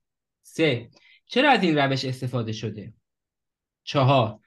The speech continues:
شکل و جدول‌ها که در بخش نتایج هست چه چیزی رو نشون می‌ده؟ پنج،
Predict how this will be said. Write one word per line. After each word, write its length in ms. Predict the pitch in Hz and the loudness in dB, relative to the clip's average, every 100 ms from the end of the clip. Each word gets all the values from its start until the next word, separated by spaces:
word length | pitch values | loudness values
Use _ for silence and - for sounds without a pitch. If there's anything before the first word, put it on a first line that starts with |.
| _ _ _ | _ _ _
شکل 460 | - - 247 262 214 | -4 2 2 4 2
و 40 | |
جدول‌ها 580 | 175 151 151 147 147 196 | 4 4 4 0 0 -2
که 120 | 185 | -2
در 200 | 156 135 | -2 -2
بخش 300 | 135 135 127 | 0 -2 -2
نتایج 560 | 139 135 131 131 123 123 | -6 -6 -4 -4 -4 -4
هست 340 | 156 190 196 - _ _ _ | -2 -2 -2 -10 _ _ _
چه 180 | 220 240 | -2 -2
چیزی 280 | 196 143 | -2 -2
رو 100 | 120 | -2
نشون 340 | 120 117 127 110 | -2 -4 -4 -6
می‌ده؟ 400 | 101 95 95 - _ _ _ _ _ _ | -6 -10 -14 -16 _ _ _ _ _ _
پنج، 500 | - 165 156 120 | -6 -2 0 -2